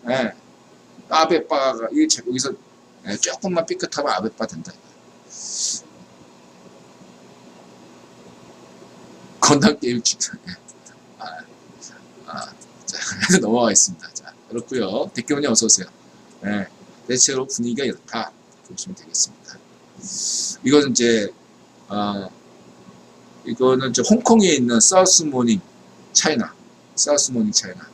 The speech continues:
이쪽이, 이것도 굉장히 재미-, 어, 인드라가, 예, 근데 이쪽 동남아시아 쪽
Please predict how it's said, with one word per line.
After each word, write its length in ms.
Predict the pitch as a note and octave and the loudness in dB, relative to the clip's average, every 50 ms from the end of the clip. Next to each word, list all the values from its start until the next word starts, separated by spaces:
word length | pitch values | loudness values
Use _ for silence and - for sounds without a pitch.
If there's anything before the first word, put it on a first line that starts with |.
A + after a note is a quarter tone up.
| - - | -10 -8
이쪽이, 680 | C#3 D3 - - F3+ F3 E3+ E3+ E3+ E3+ E3+ E3 E3 F3 F3 C#3+ | -6 -2 2 4 4 6 6 6 6 6 6 6 4 2 0 2
이것도 420 | C#3+ E3+ F3+ - - F#3 F3 D#3+ - | 2 2 0 2 2 4 4 4 4
굉장히 400 | - D3+ D3 D#3+ D#3 D#3 D3+ D3 | 2 2 4 4 4 4 2 2
재미-, 280 | - C3 B2+ C3 B2 - - - - - - - - - | 0 0 0 -4 -8 -14 -20 -20 -20 -20 -20 -14 -8 -6
어, 220 | G#2+ G#2+ G#2+ G#2+ | -4 -2 0 0
인드라가, 720 | A#2+ A#2+ B2+ C3 B2+ B2+ A#2+ G#2 G2 G2+ A2 B2 A#2+ - - - - - - - | 0 0 0 2 2 2 2 0 -2 -2 -2 -2 -2 -4 -6 -12 -20 -20 -18 -14
예, 60 | F#2+ | -10
근데 280 | F#2+ G#2 A2+ A2+ C3 C#3 | -4 -4 -2 -2 -2 -4
이쪽 240 | - D3 D3 C#3+ - - - - | -2 -2 -2 -2 -2 -6 -12 -6
동남아시아 760 | - B2+ D3 D#3 E3 E3 D#3+ D#3 D#3 D#3 D3+ - D#3 D#3 D3+ - _ | -2 2 4 4 4 4 4 4 4 4 4 4 2 0 -2 -4 _
쪽 280 | - D#3+ D#3 D3+ C#3+ | -6 -4 -4 -4 -4